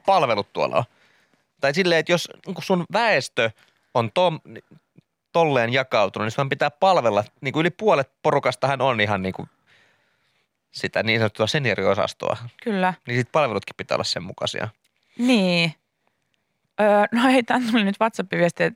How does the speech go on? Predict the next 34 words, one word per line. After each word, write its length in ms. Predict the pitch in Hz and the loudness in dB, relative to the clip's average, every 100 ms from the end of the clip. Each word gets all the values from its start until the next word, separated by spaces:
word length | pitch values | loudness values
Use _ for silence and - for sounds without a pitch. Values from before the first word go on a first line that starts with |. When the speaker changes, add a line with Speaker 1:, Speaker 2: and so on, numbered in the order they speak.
| - | -6
Speaker 2:
että 220 | - - | -4 0
on 200 | 196 196 | 0 2
palvelut 440 | 311 311 175 160 | 2 2 2 0
on 160 | 170 156 - - | -2 -2 -8 -2
kohdallaan, 480 | 185 170 143 135 | 0 2 2 0
koska 200 | 135 - | -2 -6
Joona 260 | 165 175 156 | 0 2 2
laittoi, 300 | 147 139 151 | 0 -2 -4
että, 220 | 147 151 147 - - - - | -4 -4 -6 -14 -20 -20 -8
että 100 | - | -2
hän 120 | 175 | 0
on 80 | 180 | 2
kerran 240 | 180 180 | 2 2
ollut 140 | 160 151 | 2 0
Sysmässä 400 | 185 170 147 156 | -2 -2 -2 -2
ja 60 | |
siellä 160 | 143 170 | 0 0
oli 60 | 160 | 0
Sysmän 340 | 208 - 156 | -2 -2 -2
seksipäivät. 720 | 175 160 151 - 175 170 - _ _ _ - - - - - | -2 -2 -4 -6 -6 -6 -12 _ _ _ -20 -20 -20 -20 -8
Että 240 | - - 226 - | -4 -2 -2 -2
tota 300 | 208 196 156 - - _ _ _ _ _ - | 0 -2 -2 -8 -20 _ _ _ _ _ -12
Speaker 1:
Eli 120 | 101 107 | -10 -4
kaikki 340 | 120 110 113 | -2 -2 -4
kaksi. 380 | 113 104 - - _ _ - _ _ - | -2 -2 -2 -10 _ _ -20 _ _ -8
Speaker 2:
Ja 60 | |
kaikki 380 | 285 240 - 269 233 | -2 -2 -2 -4 2
ne 180 | 262 269 | 4 4
yhdeksänkymppiset 840 | - 285 - 233 220 226 - 220 220 | 4 2 2 0 4 2 4 0 2
ollut 240 | 226 196 | 2 0
siellä 320 | - 214 208 | 2 2 4
aivan 280 | 208 175 151 - _ - | 2 2 0 -4 _ -2
kerta 300 | 196 156 151 | 0 2 0
kaikkiaan 600 | 156 143 - 156 135 | 0 -2 -2 -2 0